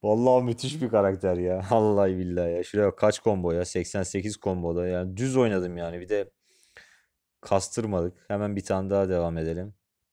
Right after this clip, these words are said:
Şu Archangel'da denemek istiyorum Kıyamet Atlısı sinerjisinde. Ama tabii bu zehir yemediği için Kaptan Marvel'a da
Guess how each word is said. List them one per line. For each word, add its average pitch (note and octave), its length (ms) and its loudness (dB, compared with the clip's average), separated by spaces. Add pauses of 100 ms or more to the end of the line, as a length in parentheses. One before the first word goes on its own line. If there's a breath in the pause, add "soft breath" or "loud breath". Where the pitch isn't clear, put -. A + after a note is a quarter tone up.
(880)
Şu - 220 -12
Archangel'da G2+ 680 -2
denemek F#2+ 340 0
istiyorum E2 340 -6
Kıyamet E2+ 440 -6
Atlısı - 400 -10
sinerjisinde. E2 760 -10 (1040 soft breath)
Ama G2+ 340 -2
tabii G2 220 0
bu G#2 100 -4
zehir G2 280 -2
yemediği G2+ 380 -2
için G#2+ 240 -12
Kaptan G2+ 500 -6
Marvel'a G2 480 -2
da F2+ 200 -4